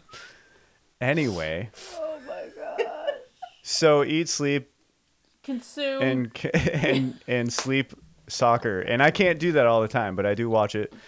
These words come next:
Speaker 2: Um, but that's the kind of zeal. It's something that you, you let envelop and, uh, take over your whole life. You allow it to do that. Um,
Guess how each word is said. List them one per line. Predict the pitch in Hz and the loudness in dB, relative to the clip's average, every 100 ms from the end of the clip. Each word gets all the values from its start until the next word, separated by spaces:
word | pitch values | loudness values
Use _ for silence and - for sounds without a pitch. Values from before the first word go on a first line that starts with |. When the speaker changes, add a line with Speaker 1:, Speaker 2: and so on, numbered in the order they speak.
| - - - | -20 -14 -4
Speaker 2:
Um, | 107 104 95 - - - - - | -2 -2 -4 -10 -16 -20 -14 0
but | 131 | 4
that's | 151 175 | 6 6
the | - | 4
kind | 190 180 | 2 2
of | 156 | 2
zeal. | 117 151 120 | 2 2 4
It's | 110 | 2
something | - 147 151 160 | 2 2 2 2
that | 135 | 2
you, | 123 123 117 | 2 0 0
you | 117 110 123 123 120 | -4 -8 -6 -4 4
let | 123 139 | 6 6
envelop | 131 127 101 113 104 87 - - | 2 -2 2 4 4 2 -8 -6
and, | 107 104 101 98 - _ _ _ | -2 -2 -2 -6 -10 _ _ _
uh, | - 90 | -6 -4
take | - 123 | -2 2
over | 131 113 104 | 2 2 0
your | 98 | -2
whole | 90 104 98 | -2 -2 0
life. | 90 78 - | 0 -2 -6
You | 107 101 | -6 -2
allow | 95 98 | 0 2
it | 101 | 0
to | 95 | -4
do | 87 87 | -10 -8
that. | 76 - _ _ - _ - | -6 -8 _ _ -20 _ -10
Um, | - 101 98 | -4 -2 -4